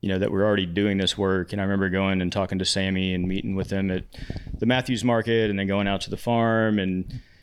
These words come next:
I was reading some Wendell Berry at the time, which, uh, T McLeod, who used to run the Bradford store up in, uh, Davidson, he was the one who kinda turned me on to Wendell Berry. And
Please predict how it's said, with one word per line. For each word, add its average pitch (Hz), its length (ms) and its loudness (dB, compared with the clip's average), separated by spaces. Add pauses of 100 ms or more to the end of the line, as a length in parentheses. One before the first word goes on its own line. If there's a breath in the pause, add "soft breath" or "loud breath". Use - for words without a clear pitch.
(200 loud breath)
I - 60 -2
was 104 140 0
reading 113 160 4
some 117 140 0
Wendell 110 180 2
Berry 107 480 2 (100)
at 117 120 -2
the - 60 -4
time, 113 460 2
which, - 360 2
uh, 101 340 2
T 123 180 0
McLeod, 104 560 2
who 101 460 2
used - 180 -2
to 110 80 2
run 104 140 2
the 98 80 0
Bradford 98 480 0
store 104 400 0
up 101 160 -2
in, 95 500 -2
uh, 95 140 -6
Davidson, 98 640 -2 (580)
he 117 140 2
was 98 120 2
the 101 80 -2
one 98 180 0
who 95 60 -4
kinda 98 240 -2
turned 98 280 0
me 95 100 0
on 95 300 0
to 95 380 0 (520 loud breath)
Wendell 104 220 2
Berry. 95 460 2
And 92 300 -2